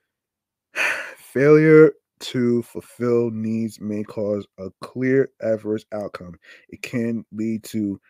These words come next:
severe mental or physical illness. In some cases, inability to meet needs may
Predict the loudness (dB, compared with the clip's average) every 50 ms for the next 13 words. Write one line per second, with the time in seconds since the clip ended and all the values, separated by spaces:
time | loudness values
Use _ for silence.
0 | _ _ _ _ _ _ _ _ -16 -14 -14 -12 -8 -4 -2 -2 -2 -2 -4 -6
1 | -8 -10 -8 -8 -6 -6 -8 -8 -8 -8 -8 -6 -6 -8 -8 -8 -8 -10 -10 -10
2 | -10 -10 -10 -10 -10 _ _ 2 2 2 2 0 -6 -14 -20 -20 -20 _ _ _
3 | _ _ -16 -16 -10 -4 -2 -2 -2 -2 -4 -2 -2 -2 -2 -2 -4 -4 -4 -6
4 | -6 -8 -8 -8 -10 -6 -2 0 2 4 4 4 2 2 0 0 -2 -4 -6 -6
5 | -6 -4 -4 -4 -4 -4 -4 -6 -8 _ _ -14 -10 -6 -6 -4 -4 -6 -8 -10
6 | _ _ -12 -10 -8 -8 -8 -10